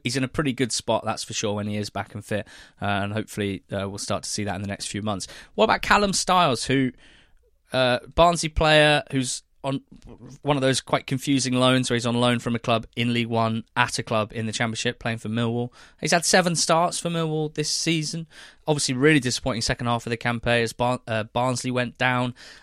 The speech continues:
Under Poya Asbaghi, Styles played right wing for a little bit. He played a, a bit of everywhere. And again, George,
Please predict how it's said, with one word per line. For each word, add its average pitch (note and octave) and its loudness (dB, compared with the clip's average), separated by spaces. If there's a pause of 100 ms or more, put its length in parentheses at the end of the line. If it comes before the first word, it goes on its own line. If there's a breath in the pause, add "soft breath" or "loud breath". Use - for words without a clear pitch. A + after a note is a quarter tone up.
Under B2+ 0
Poya C3 0
Asbaghi, B2 0
Styles A#2+ -2
played A#2 -2
right A#2+ -4
wing B2 -2
for - -4
a C3 -2
little B2+ -2
bit. C3 0
He G#2+ -12
played A2+ -2
a, A2+ -8 (300)
a G2+ -10
bit A2+ -2
of C3 -2
everywhere. C3+ 4
And A2+ -4
again, C3 0
George, B2 0